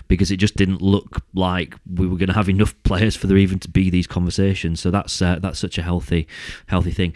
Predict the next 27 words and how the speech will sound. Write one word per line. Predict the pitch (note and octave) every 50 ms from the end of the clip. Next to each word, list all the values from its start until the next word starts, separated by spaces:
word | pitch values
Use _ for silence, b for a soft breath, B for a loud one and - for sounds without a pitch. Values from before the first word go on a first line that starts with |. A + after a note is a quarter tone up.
| B B B B B
You | - G2
mentioned | A#2 D3 D3+ C3+ - C#3 B2 A#2 G#2+ G#2+ -
Marvin | A#2 A2+ A#2+ A#2+ A2+ A2+ G2+
Johnson | - - A2+ A2+ G#2+ - - G#2+ G2+ G2+
looking | G2+ - - - G#2+ G2 F#2+ F#2+ F#2 F#2 F#2 F#2
fairly | _ _ - G#2+ G#2+ G#2 G2+ G2
nailed | G2 F#2+ F#2+ F#2+ F#2 F2
on | F#2 F2+ F2+ F2+
to | - - F2+
be | E2+ F#2 F2+ F2+ F2 F2 F2 E2+ F2 -
the | F2 F#2
next | F2 F#2 F2 - -
player | - - F#2+ F2+ F2 F2 F2+ - - -
coming | - - F#2 F2 F#2+
in. | G2+ G#2 G#2 B B B B B B B
The | -
name | G#2 G#2+ A2 G#2
Josh | - - A#2+ G#2+ - - -
Sims | A#2 A2 A2 G#2+ G2+
has | G#2+ F#2
been | - G2+ F#2+ F#2+
knocking | F#2+ F#2 - - F2+
around | F2+ F2 F2 F2 E2+ E2+ E2+
for | - - F2+
a | F2
little | E2+ D#2+ E2 E2+
while. | E2 D#2+ E2 F#2 G#2